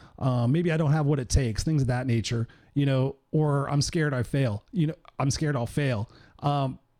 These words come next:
those things, you know, come across in our minds and they don't do anything for us. Even the one that, like, I was just thinking about the other day, I'm like, "I'm too old for this shit." Went out and had a couple of good nights and, uh, got to sleep late, didn't get my required,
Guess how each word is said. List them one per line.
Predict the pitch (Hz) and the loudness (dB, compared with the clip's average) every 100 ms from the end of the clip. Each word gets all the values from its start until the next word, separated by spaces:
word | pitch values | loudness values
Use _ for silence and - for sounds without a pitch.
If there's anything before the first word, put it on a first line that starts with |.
| _ _ _ | _ _ _
those | 214 285 | 2 2
things, | - 320 190 | 0 0 0
you | 190 | 0
know, | 156 | -2
come | - 175 | 0 -2
across | - 160 151 | -2 -2 -2
in | 147 | 0
our | 135 | 0
minds | 165 190 151 | 0 0 0
and | 143 | 0
they | 139 | 0
don't | 123 196 185 143 | 0 -2 -2 -2
do | 180 170 165 | 2 2 0
anything | - 151 165 147 143 139 123 | -2 -2 -2 -2 -2 0 0
for | - 143 120 | 0 -2 -2
us. | 101 - - | -4 -6 -2
Even | 233 262 | -2 0
the | |
one | 220 190 | -2 -2
that, | 170 | -2
like, | 135 127 | -4 -4
I | 139 | -2
was | 160 | 0
just | 147 | 0
thinking | 165 147 | -2 -2
about | 123 117 | -2 0
the | |
other | 131 | 0
day, | 123 135 | 0 0
I'm | 120 | 0
like, | 117 | 0
"I'm | 117 139 | 0 0
too | 110 117 | 2 4
old | 117 104 | 2 0
for | 110 | -2
this | 95 | -2
shit." | 90 - 113 82 - - - - | -2 -4 -6 -8 -14 -20 -20 -2
Went | 147 | 0
out | 147 | 0
and | 135 | 0
had | 139 | 0
a | |
couple | 135 156 139 | -2 -2 0
of | |
good | 123 131 | 0 -2
nights | 160 185 175 - - | -2 -4 -6 -8 -4
and, | 127 127 139 135 | -2 0 2 0
uh, | 139 127 120 | 0 0 0
got | 127 123 | 0 0
to | |
sleep | 123 202 196 | -2 -4 -2
late, | 190 185 175 | 0 0 0
didn't | 139 127 | 0 -2
get | 135 | 0
my | 120 | 0
required, | 127 123 127 160 147 139 123 | 0 0 0 0 0 0 -4